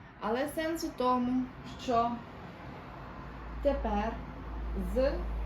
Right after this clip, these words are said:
середи я маю отут припухлість, біль. І найприкольніше, що я не можу відкрити рота ширше, ніж отак.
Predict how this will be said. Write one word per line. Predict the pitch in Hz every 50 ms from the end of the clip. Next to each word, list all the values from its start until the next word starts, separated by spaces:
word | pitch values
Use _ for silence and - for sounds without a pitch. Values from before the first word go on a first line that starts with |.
| - - - - - - - - - - - - -
середи | 262 262 262 262 226 185 180 180 185 214 254 - - - - - - - - - - - - - - -
я | 233 208 208 254 262 277 285
маю | 269 254 240 226 214 214 208 208 208 202 202 208 -
отут | - 226 220 214 214 196 - -
припухлість, | - 254 262 294 277 - - 208 196 202 - 233 247 294 - - - - - - - - - - - - - - - - - - - - - - - - - - -
біль. | 175 180 196 247 254 240 240 254 277 349 - - - - - - - - - - - - - - - - - - - - - - - - -
І | 226 233 220
найприкольніше, | 185 180 202 233 277 320 349 - 277 233 220 - 220 202 180 175 165 180 175 - 175 175
що | - - - 196
я | 190 202 202
не | 202 202
можу | 202 196 208 240 277 277 214 208
відкрити | 185 175 180 175 - - 214 233 240 220 - 160 156 170
рота | 202 247 294 320 320 - 160 - 185 - - - - - - - - - - - - - - - - - - - - - - - - - - - - - - - - - - - - - - - -
ширше, | - - 247 254 262 254 - 226
ніж | 202 202 208 202
отак. | 180 170 - 143